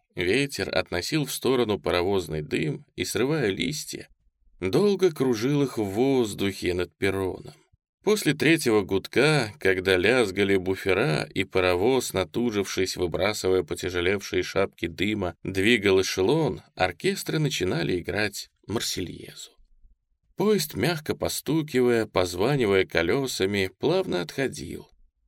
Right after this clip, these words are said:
а из вагонов, захватив мешки, манерки и чайники,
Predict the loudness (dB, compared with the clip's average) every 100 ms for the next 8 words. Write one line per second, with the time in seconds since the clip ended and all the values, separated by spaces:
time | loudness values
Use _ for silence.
0 | _ 0 0 0 -2 -2 2 2 4 2
1 | -2 -4 -4 -4 0 -2 0 -2 -2 -2
2 | -4 -4 -8 -4 -2 -2 -4 -8 -10 -4
3 | -2 -2 0 0 0 -2 -4 -6 -4 0
4 | 0 0 -2 -6 -4 -6